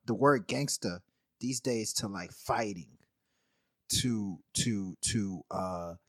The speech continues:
killing people, to, to, to, you know, gang-related crimes that are very heinous. Gangsta can simply be somebody that's going against the law. The gangsta can literally be somebody that's going against the norm.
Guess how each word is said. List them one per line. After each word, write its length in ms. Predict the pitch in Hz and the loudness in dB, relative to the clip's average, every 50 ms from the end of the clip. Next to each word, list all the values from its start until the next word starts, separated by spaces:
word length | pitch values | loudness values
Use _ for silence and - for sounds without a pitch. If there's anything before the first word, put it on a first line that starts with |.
| _ | _
killing 420 | - - - 151 135 120 117 107 98 | 2 4 4 4 4 2 0 -4 -4
people, 500 | - - 110 101 - - - 80 - - - | -4 -4 -4 -4 -6 -6 -8 -10 -10 -6 -4
to, 260 | - - 135 113 98 92 - _ - | -2 -2 -2 -2 -4 -8 -12 _ -2
to, 260 | - - 117 104 90 - - | -2 -2 -2 -4 -4 -4 -2
to, 320 | - 117 107 98 92 82 - _ _ _ _ _ _ _ | -2 -2 -2 -4 -6 -8 -14 _ _ _ _ _ _ _
you 100 | - 123 | -4 -4
know, 200 | 117 113 107 98 90 90 | -2 -2 -4 -6 -6 _
gang-related 840 | - 139 143 143 139 139 131 117 123 120 113 107 117 120 120 117 107 - _ _ | 2 2 4 4 2 0 -2 -2 -2 -2 -2 -2 -2 -2 -2 -2 -2 -4 _ _
crimes 640 | - - - - 139 127 131 123 117 110 104 98 | -12 -12 -6 -2 2 2 2 2 2 0 -4 -4
that 160 | 95 113 107 98 | -2 -2 -2 -2
are 160 | 95 92 87 - | -2 -4 -2 0
very 260 | 117 117 113 107 104 | 0 0 0 0 -2
heinous. 540 | 92 - 107 135 135 120 85 - - - - _ - - _ _ _ _ _ _ - - | -4 -4 -2 -2 -2 -2 -4 -4 -6 -8 -8 _ -16 -20 _ _ _ _ _ _ 0 6
Gangsta 460 | - 190 226 262 254 - - 220 196 | 8 8 8 8 6 8 10 10 10
can 160 | 202 - 175 147 | 10 6 2 4
simply 400 | - - 202 196 196 185 170 143 | 4 4 6 6 6 6 4 4
be 140 | 131 139 | 4 2
somebody 460 | 127 - - 156 151 147 135 127 120 107 | 0 0 0 0 0 2 0 0 0 -2
that's 180 | 110 101 - | -4 -6 -6
going 240 | - - 123 117 104 | -6 -4 -4 -4 -4
against 320 | 98 - 120 110 - - | -6 -6 -6 -6 -8 -10
the 80 | - 85 | -14 -18
law. 440 | 76 76 82 98 95 80 - - - _ _ _ _ _ _ _ _ _ _ _ _ _ _ _ _ _ _ _ _ _ _ _ _ _ _ | -14 -10 -8 -6 -6 -6 -6 -10 -16 _ _ _ _ _ _ _ _ _ _ _ _ _ _ _ _ _ _ _ _ _ _ _ _ _ _
The 140 | - 190 196 - - 165 | 4 4 4 4 8 12
gangsta 460 | - 214 226 269 - - 254 247 - | 12 12 12 12 12 12 12 12 12
can 240 | - 240 208 185 170 | 12 12 12 12 12
literally 340 | 190 208 220 208 202 185 170 | 12 12 12 12 12 12 12
be 280 | 139 - 165 156 151 | 12 12 12 12 12
somebody 520 | 139 - - 180 170 170 165 160 160 160 147 | 12 12 10 10 12 12 12 12 12 12 10
that's 200 | 143 139 120 - | 10 8 6 6
going 300 | - 147 147 156 151 139 | 8 10 10 10 10 8
against 420 | 123 107 143 139 135 - - - | 6 2 0 0 0 0 -2 0
the 100 | 127 113 | -2 -2
norm. 580 | 104 95 92 98 123 131 120 98 82 60 - | -2 -2 -2 0 2 2 2 2 0 -4 -8